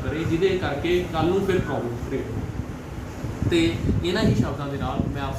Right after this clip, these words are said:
ਸਾਰਿਆਂ ਦਾ ਬਹੁਤ ਬਹੁਤ ਧੰਨਵਾਦ ਕਰਦਾ ਤੇ ਸਾਰਿਆਂ ਨੂੰ ਮੈਂ ਹੱਥ ਜੋੜ ਕੇ ਅਪੀਲ ਕਰਦਾ ਕਿ ਇਸ ਸਰਕਾਰ ਦੀ ਇਸ ਮੁਹਿੰਮ ਦੇ ਵਿੱਚ ਇਹ ਤੁਹਾਡੇ ਵਾਸਤੇ ਹੈ। ਆਪਾਂ ਸਾਰੇ ਇਸ ਦੇ ਵਿੱਚ ਆਪਾਂ ਚੰਗੇ ਨਾਗਰਿਕ ਦਾ ਸਬੂਤ ਦਈਏ। ਪ੍ਰਸ਼ਾਸਨ,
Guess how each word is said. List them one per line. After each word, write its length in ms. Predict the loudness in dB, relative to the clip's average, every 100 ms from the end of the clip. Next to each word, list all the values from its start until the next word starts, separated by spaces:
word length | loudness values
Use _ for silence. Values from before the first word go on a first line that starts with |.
| -4
ਸਾਰਿਆਂ 300 | -4 2 2
ਦਾ 60 |
ਬਹੁਤ 320 | 2 2 2 2
ਬਹੁਤ 220 | -2 -6
ਧੰਨਵਾਦ 380 | -10 -10 -10 -12
ਕਰਦਾ 200 | -12 -12 -14 -16 -14 -8
ਤੇ 80 |
ਸਾਰਿਆਂ 380 | -6 -2 2 4
ਨੂੰ 100 | 4
ਮੈਂ 100 | 4
ਹੱਥ 200 | 2 0
ਜੋੜ 140 | -2 -2
ਕੇ 140 | -2
ਅਪੀਲ 260 | -2 -2 -2
ਕਰਦਾ 280 | -4 -4 -8 -10 -14 -12 0
ਕਿ 240 | 2 0 0 6
ਇਸ 200 | 6 6 -2 -2 -12 -14 -10
ਸਰਕਾਰ 420 | -8 -4 -2 -2 0
ਦੀ 120 | -2
ਇਸ 160 | -2 -4
ਮੁਹਿੰਮ 320 | -6 -6 -4
ਦੇ 80 | -4
ਵਿੱਚ 180 | -2 -4 -2
ਇਹ 120 | -4
ਤੁਹਾਡੇ 340 | -2 0 2
ਵਾਸਤੇ 440 | 2 2 -2 -2 -2
ਹੈ। 160 | -2 -6 -10 -8
ਆਪਾਂ 260 | -6 -2 -2
ਸਾਰੇ 520 | -4 -4 -2 2 2
ਇਸ 200 | 0 -2
ਦੇ 120 | -2
ਵਿੱਚ 120 | -2 -2
ਆਪਾਂ 200 | -8 -8
ਚੰਗੇ 220 | -8 -2 -2
ਨਾਗਰਿਕ 360 | -2 -2 -2
ਦਾ 80 | -4
ਸਬੂਤ 380 | -4 -6 -6 0
ਦਈਏ। 240 | 0 0 -6 -10 -12 -8
ਪ੍ਰਸ਼ਾਸਨ, 460 | -8 0 0 0